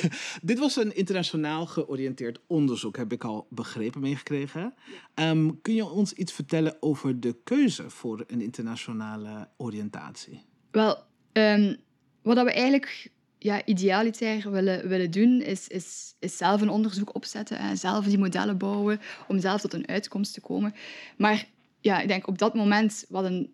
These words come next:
Speaker 2: we hadden de, de, de, de resources niet, we hadden ook niet alle beschikbare gegevens
Speaker 1: Mhm.
Speaker 2: om op dat moment zelf, ehm, een model te maken om tot een uitkomst te komen.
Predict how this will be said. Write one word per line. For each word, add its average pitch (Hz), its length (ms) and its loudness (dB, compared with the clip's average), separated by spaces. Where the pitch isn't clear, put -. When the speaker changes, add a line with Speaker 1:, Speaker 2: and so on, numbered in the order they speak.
Speaker 2:
we - 100 -8
hadden 175 240 -2
de, - 180 -8
de, - 320 -8
de, - 300 -10
de 185 140 -4
resources 208 580 -2
niet, 208 180 4
we 202 80 0
hadden 220 240 0
ook 277 160 -2
niet 269 180 4
alle 240 180 0
beschikbare 214 600 -2
gegevens 175 800 -6
Speaker 1:
Mhm. 151 100 -12
Speaker 2:
om 208 360 4
op 196 160 0
dat 190 120 2
moment 202 260 2
zelf, 190 420 -4
ehm, 175 720 -4
een 196 100 -2
model 185 440 0
te - 120 -2
maken 185 520 -2
om 196 100 -2
tot - 160 -6
een 190 100 -4
uitkomst 185 360 -6
te - 80 -18
komen. 233 300 -6